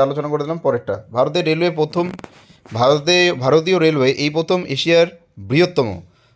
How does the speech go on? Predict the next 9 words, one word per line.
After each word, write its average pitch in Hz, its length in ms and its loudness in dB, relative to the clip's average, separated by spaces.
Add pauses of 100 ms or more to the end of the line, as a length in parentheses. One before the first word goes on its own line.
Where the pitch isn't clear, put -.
(120)
সলিড 170 520 0 (380)
স্টেট 202 340 0 (720)
ইন্টারলকিং 156 800 0 (140)
সিস্টেম 151 280 -4 (100)
চালু 139 240 2
করলো 147 200 2 (160)
পশ্চিমবঙ্গের 143 560 -4
খড়গপুর। 117 400 0 (1000)
প্রথম 151 280 2